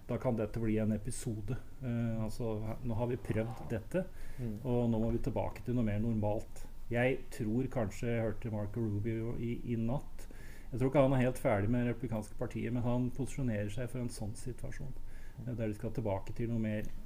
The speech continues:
Speaker 1: normalt.
Speaker 2: Men tilbake til normalt, betyr det at man, eh, ikke ordentlig tar inn over seg alle grunnene til at dette har skjedd, at vi ikke egentlig får noen, eh, reform, at det
Speaker 1: Ja, det betyr i hver-, det betyr at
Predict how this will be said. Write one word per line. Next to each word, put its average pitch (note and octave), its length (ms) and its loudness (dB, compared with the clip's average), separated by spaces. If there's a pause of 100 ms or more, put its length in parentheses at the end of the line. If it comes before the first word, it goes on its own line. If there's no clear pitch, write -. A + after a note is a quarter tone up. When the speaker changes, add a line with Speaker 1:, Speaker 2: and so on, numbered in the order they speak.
(120)
Speaker 1:
normalt. A2 400 -2
Speaker 2:
Men A2+ 240 4
tilbake G#2+ 300 6
til G#2+ 100 4
normalt, G2 320 4
betyr F#2 240 4
det F2 60 4
at F#2+ 100 0
man, F2+ 320 6
eh, F2+ 400 6 (720)
ikke - 300 4
ordentlig G2 340 6
tar G2+ 160 10
inn F2 160 4
over F2+ 160 0
seg G2+ 80 6
alle G2 240 4
grunnene F2 320 2
til F#2+ 160 2
at F#2 80 0
dette - 160 -2
har - 80 -4
skjedd, C#3+ 240 0
at - 80 -4
vi G2 80 4
ikke - 240 0
egentlig F#2 480 6
får F#2+ 160 8
noen, F2+ 160 2 (160)
eh, F#2 160 0
reform, G#2+ 480 4
at G#2+ 160 0
det G#2 400 2 (480)
Speaker 1:
Ja, D#3+ 160 2
det F3 80 4
betyr E3+ 400 4
i E3+ 80 6
hver-, C#3+ 180 4
det C#3+ 160 4
betyr E3 480 6
at C3 140 6